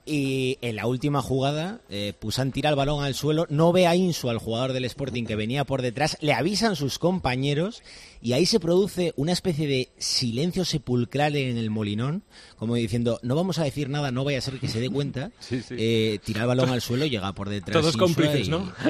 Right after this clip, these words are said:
Speaker 1: Sí, sí, t-, totalmente. Eh, y a partir de ese silencio, pues, eh, luego ya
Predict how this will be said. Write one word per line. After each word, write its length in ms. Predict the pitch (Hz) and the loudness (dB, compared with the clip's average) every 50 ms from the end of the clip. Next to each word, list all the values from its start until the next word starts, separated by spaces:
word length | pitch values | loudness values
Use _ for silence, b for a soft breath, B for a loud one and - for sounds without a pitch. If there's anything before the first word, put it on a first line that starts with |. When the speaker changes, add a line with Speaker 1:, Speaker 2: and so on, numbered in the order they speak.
| - - - - | -2 -2 -4 -4
Speaker 1:
Sí, 160 | 180 151 107 | -2 -2 -2
sí, 240 | - - 185 131 - | -2 -4 -6 -6 -6
t-, 140 | - 92 | -8 -8
totalmente. 580 | - - 90 - 101 101 98 98 143 160 147 - - | -8 -8 -6 -6 -4 -4 -6 -6 -6 -8 -8 -8 -10
Eh, 300 | 76 76 82 87 85 82 - | -10 -10 -8 -8 -8 -6 -6
y 180 | 98 95 90 | -8 -6 -6
a 80 | 90 95 | -6 -6
partir 300 | - 95 87 - 104 101 | -8 -8 -8 -8 -8 -6
de 80 | 101 | -4
ese 160 | 110 107 - 107 | -4 -4 -4 -4
silencio, 480 | - 117 110 117 127 120 - 110 98 | -4 -2 -2 -2 -2 -2 -4 -6 -6
pues, 240 | - 101 92 - - | -6 -6 -8 -6 -6
eh, 460 | 95 95 92 92 92 92 95 92 92 - | -6 -6 -6 -6 -6 -6 -6 -8 -8 -8
luego 280 | 92 95 95 92 92 104 | -8 -8 -6 -6 -4 -4
ya 360 | 95 98 104 107 113 131 | -4 -4 -4 -4 -4 -6